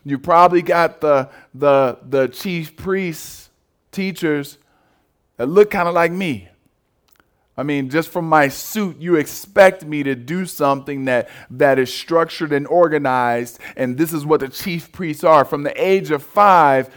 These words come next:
these children were set aside and started memorizing and learning scripture.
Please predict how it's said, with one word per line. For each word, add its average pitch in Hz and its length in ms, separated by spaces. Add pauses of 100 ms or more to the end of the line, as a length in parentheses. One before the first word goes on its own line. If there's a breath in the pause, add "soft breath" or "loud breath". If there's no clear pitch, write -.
(720 soft breath)
these 175 320
children 185 560
were 135 140
set 185 360
aside 160 520
and 135 100
started 143 440 (180)
memorizing 127 1040 (200 soft breath)
and 123 220
learning 135 300
scripture. - 560